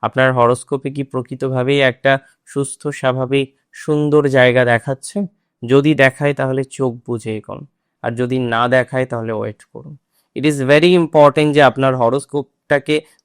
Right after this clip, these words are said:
কতটা আপনি কাজে লাগাতে পারছেন। আজকে বহু ক্ষেত্রে আমরা দেখেছি, যারা ব্যবসায় প্রচুর সফলতা পাবে, কিন্তু সে চাকরিতে সীমাবদ্ধ, সে রিস্ক নিতে পারছে না। অনেক এন্টারপ্রেনারশিপ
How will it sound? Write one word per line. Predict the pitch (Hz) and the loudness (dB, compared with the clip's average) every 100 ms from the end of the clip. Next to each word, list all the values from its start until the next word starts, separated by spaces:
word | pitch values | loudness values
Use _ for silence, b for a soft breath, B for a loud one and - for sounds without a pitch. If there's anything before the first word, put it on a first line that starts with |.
| - | -2
কতটা | 131 131 156 156 147 | -2 0 0 2 2
আপনি | - 139 | 0 -8
কাজে | 131 117 117 | -4 -2 -2
লাগাতে | 107 104 104 113 | -6 -6 -10 -12
পারছেন। | - - - - - _ _ _ - | -14 -16 -20 -20 -20 _ _ _ -2
আজকে | 123 - - - 160 | -2 -2 -12 -2 0
বহু | 147 139 151 | 4 4 2
ক্ষেত্রে | 147 156 - 156 | 0 -2 2 4
আমরা | 147 139 139 | 4 4 2
দেখেছি, | 131 123 139 - 151 | 2 -2 -10 -8 -6
যারা | 139 127 131 | -2 2 2
ব্যবসায় | 120 113 - - 135 135 135 _ _ | 4 0 -2 -4 -2 -2 -6 _ _
প্রচুর | - 175 202 196 | -4 -2 2 0
সফলতা | - 127 131 117 110 110 | 0 -2 0 -2 -4 -6
পাবে, | 110 107 151 _ _ _ | -8 -8 -14 _ _ _
কিন্তু | 156 160 | -6 -4
সে | 160 165 | -4 -6
চাকরিতে | 151 120 - 117 110 | -2 -4 -4 -10 -8
সীমাবদ্ধ, | 113 117 104 110 117 - - - _ _ _ | -10 -10 -10 -12 -14 -16 -20 -20 _ _ _
সে | - 165 | 0 2
রিস্ক | 143 156 - 165 | 4 2 0 -4
নিতে | 156 156 | 0 -2
পারছে | 127 117 - - | -2 -6 -8 -12
না। | 104 147 _ b - | -12 -14 _ b 0
অনেক | 165 185 | 0 2
এন্টারপ্রেনারশিপ | 175 156 175 165 165 160 - 156 | 0 0 0 0 -2 -4 -6 -10